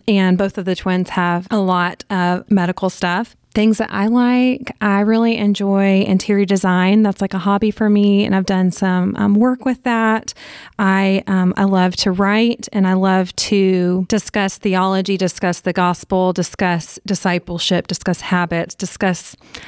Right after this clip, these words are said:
I just love having discussions with other people who love the gospel, and I love thinking about how that impacts history and culture and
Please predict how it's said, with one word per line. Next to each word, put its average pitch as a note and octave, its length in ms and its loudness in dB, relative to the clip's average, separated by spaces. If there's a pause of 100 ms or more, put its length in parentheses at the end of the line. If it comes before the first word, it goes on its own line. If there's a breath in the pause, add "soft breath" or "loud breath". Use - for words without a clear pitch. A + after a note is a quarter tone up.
I A3 120 0
just A3+ 200 -2
love G3 240 -2
having F3+ 300 -4
discussions F3+ 720 -4
with F3 240 0
other F3+ 240 0
people F3+ 640 -2
who F3+ 180 2
love F3 300 -2
the F#3 120 -4
gospel, E3+ 640 0
and E3+ 180 0
I E3+ 60 -2
love E3 240 -2
thinking E3+ 440 0
about E3+ 300 -2
how F#3 140 -4
that F#3+ 180 -2
impacts F3+ 600 -4
history G3 460 -2
and - 160 -4
culture F#3 600 -2
and E3+ 220 -4